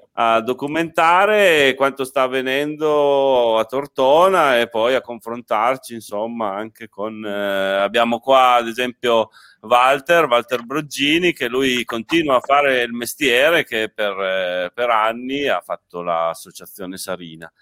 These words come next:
Ad ogni modo non perdiamo altro tempo, che di argomenti da dire ce n'è molti, e quindi lascio la parola a Sabrina per la presentazione dei nostri ospiti e il primo giro di domande.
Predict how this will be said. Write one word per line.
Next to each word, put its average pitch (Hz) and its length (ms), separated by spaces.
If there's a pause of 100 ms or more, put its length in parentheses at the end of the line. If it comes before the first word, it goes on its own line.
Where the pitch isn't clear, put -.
(500)
Ad 110 140
ogni 143 220
modo 151 320
non 160 240
perdiamo 147 680
altro 156 340
tempo, 208 540
che 139 300
di 127 80
argomenti 131 600
da 127 100
dire 135 260
ce 139 140
n'è 156 100
molti, 180 440
e 185 60
quindi 139 300
lascio 127 340
la 120 140
parola 123 560
a 117 60
Sabrina 151 580
per 117 320
la 95 500
presentazione 135 600
dei 151 140
nostri 170 340
ospiti 147 520
e 135 40
il 117 80
primo 127 320
giro 123 340
di 117 120
domande. 92 720